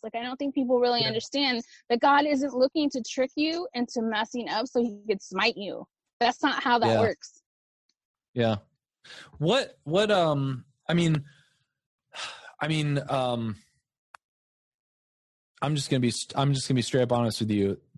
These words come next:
Speaker 2: The story of your son, it feels so big and so heavy, and you've told it. I feel like you,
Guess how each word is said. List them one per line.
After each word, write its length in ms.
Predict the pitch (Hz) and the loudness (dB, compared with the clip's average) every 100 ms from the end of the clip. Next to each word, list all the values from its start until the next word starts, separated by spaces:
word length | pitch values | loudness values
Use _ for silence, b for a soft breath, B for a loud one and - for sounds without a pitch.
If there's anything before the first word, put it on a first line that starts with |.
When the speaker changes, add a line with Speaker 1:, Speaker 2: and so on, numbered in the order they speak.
| _ - | _ -12
Speaker 2:
The 340 | 131 131 127 120 | -2 2 2 2
story 560 | - - 151 170 160 | -2 -2 2 4 4
of 140 | 135 120 | 4 2
your 120 | 113 | -2
son, 640 | - 131 113 104 104 120 _ B B B _ _ - | 0 0 0 0 -2 -6 _ B B B _ _ -2
it 260 | 135 - - | -2 -2 -8
feels 340 | - 143 120 | 0 2 2
so 260 | - 156 165 | 2 2 4
big 540 | 143 127 107 104 110 - | 4 2 2 0 -6 -6
and 220 | 120 117 117 | -2 -2 -2
so 680 | - 135 131 135 135 123 _ _ _ _ _ | 2 4 4 4 2 -2 _ _ _ _ _
heavy, 500 | - 147 120 110 101 | -4 -2 -2 -2 0
and 260 | 101 101 - b b b b _ _ _ 143 | -2 -2 -6 b b b b _ _ _ -2
you've 440 | 143 123 117 - | 2 2 0 -8
told 380 | - 170 170 143 | -4 0 2 2
it. 220 | 117 - _ _ _ _ - | 2 -2 _ _ _ _ -6
I 140 | 156 208 | -4 -2
feel 140 | 170 | -2
like 100 | 113 | -2
you, 140 | 123 | -4